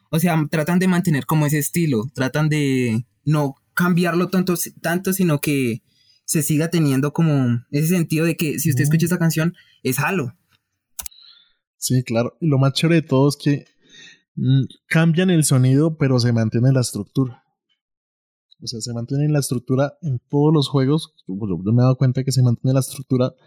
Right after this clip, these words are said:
Speaker 2: de, del canto, por así decirlo, pero solamente cambian las notas. Pero se mantiene igual. Es como ya parte del lore.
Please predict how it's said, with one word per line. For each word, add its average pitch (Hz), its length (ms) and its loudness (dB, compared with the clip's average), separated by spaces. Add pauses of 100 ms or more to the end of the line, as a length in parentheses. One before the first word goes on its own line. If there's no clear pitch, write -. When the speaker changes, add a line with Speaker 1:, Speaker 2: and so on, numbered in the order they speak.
(600)
Speaker 2:
de, 127 320 0
del 104 260 -4
canto, 127 280 0
por 131 120 -2
así 120 160 0
decirlo, 123 460 0 (100)
pero 147 240 2
solamente 131 340 2
cambian 131 280 4
las 117 100 2
notas. - 400 -2 (460)
Pero 135 120 0
se 117 80 0
mantiene 110 360 -2
igual. 127 340 -2 (520)
Es - 100 -18
como 117 540 0
ya 120 320 -2
parte 135 260 -2
del 135 160 2
lore. 127 260 -2